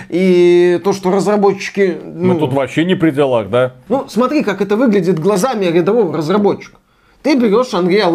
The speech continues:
Speaker 1: Engine, как бурно развивающийся крутой движок. А потом у руководителя компании, ответственной за Unreal Engine, случается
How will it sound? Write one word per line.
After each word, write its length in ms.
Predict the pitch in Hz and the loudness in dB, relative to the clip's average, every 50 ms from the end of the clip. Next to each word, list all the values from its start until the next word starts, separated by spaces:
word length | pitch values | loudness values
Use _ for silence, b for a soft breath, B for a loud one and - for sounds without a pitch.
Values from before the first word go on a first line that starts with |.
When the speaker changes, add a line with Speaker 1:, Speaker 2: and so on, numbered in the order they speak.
| 196 220 | 0 0
Speaker 1:
Engine, 220 | 196 170 131 143 135 | 0 -2 -2 -4 -4
как 160 | 151 160 147 | -4 -4 -2
бурно 380 | 143 165 247 277 269 262 247 | 0 0 2 2 2 0 0
развивающийся 880 | 196 180 180 143 139 170 160 165 196 233 254 226 185 - 208 190 185 185 | -2 -2 -2 -2 0 0 0 0 0 0 0 -2 -4 -6 -6 -4 -4 -4
крутой 380 | 185 - 165 - - 175 208 214 | -4 -4 -6 -4 -2 -2 -2 -2
движок. 520 | 175 147 170 185 170 156 - 151 - - - _ b b b b b b b b b b b | -2 -2 -2 0 2 2 0 0 -2 -6 -12 _ b b b b b b b b b b b
А 80 | - | -4
потом 440 | - - 220 185 302 339 370 359 330 | -2 -2 -2 0 0 0 0 0 0
у 400 | 302 269 247 233 220 208 196 190 | 0 0 0 2 2 2 2 2
руководителя 1120 | 220 220 - - 214 220 220 208 175 247 220 - - 170 165 160 156 147 147 143 143 143 139 | 0 0 0 -2 -2 -2 -2 0 0 0 0 0 2 2 2 2 2 2 2 0 0 0 0
компании, 480 | 156 185 190 185 190 190 175 160 151 147 | 0 -2 0 0 0 -2 -2 -2 -4 -4
ответственной 480 | 143 143 170 190 180 185 - 165 180 175 | -4 -2 -2 -2 -2 -2 -2 -2 -2 0
за 160 | 147 147 180 | 0 0 0
Unreal 380 | 170 165 170 170 175 175 170 254 320 359 | 0 0 0 0 2 2 2 2 2 2
Engine, 180 | 320 277 269 214 | 2 0 -2 -4
случается 680 | - - 190 - - 247 220 175 170 170 - 156 131 | -4 -4 -2 0 0 0 0 0 -2 -4 -6 -8 -8